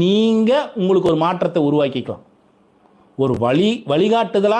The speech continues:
நான் இந்த விஷயத்தையெல்லாம் பேசுறோம், அவ்வளவுதான். என்னுடைய வாழ்க்கையில நடந்த சில குறிப்புகளை எடுத்துட்டு, நான்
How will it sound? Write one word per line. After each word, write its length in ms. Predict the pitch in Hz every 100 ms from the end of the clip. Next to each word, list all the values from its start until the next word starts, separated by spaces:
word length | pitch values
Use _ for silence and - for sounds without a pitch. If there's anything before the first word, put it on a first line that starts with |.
| 233
நான் 140 | 202 180
இந்த 100 | 165
விஷயத்தையெல்லாம் 540 | 160 202 196 233 262 226
பேசுறோம், 400 | 233 - 196 151
அவ்வளவுதான். 360 | 143 175 175 - - _ _ _ _ _ _ _ 175
என்னுடைய 280 | 208 254 247 214
வாழ்க்கையில 440 | 220 233 233 226 208
நடந்த 260 | 185 180 202 233 220
சில 140 | 208 196 175 160 - -
குறிப்புகளை 460 | 220 240 226 202 180 175
எடுத்துட்டு, 440 | 175 175 147 185 220 220 - _ 151
நான் 200 | 175 226